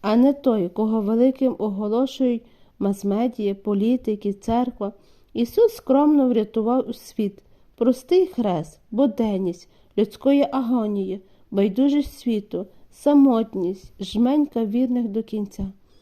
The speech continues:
Проста могила. І поки що єдиним великим серед людей є лише Він, Ісус, прославлений на хресті.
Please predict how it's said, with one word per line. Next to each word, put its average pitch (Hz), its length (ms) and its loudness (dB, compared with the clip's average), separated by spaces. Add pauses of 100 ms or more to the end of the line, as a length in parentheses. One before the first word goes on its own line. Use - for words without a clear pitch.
(300)
Проста 196 520 -4
могила. 196 600 -2 (440)
І 214 140 -2
поки 269 400 -2
що 220 220 -4
єдиним 247 500 2
великим 233 500 0
серед 214 480 -6 (420)
людей 240 580 -2 (100)
є 226 420 -4
лише 202 420 -4
Він, 202 340 -4
Ісус, 196 640 -6 (380)
прославлений 233 800 -2
на 196 180 -4
хресті. 190 640 -10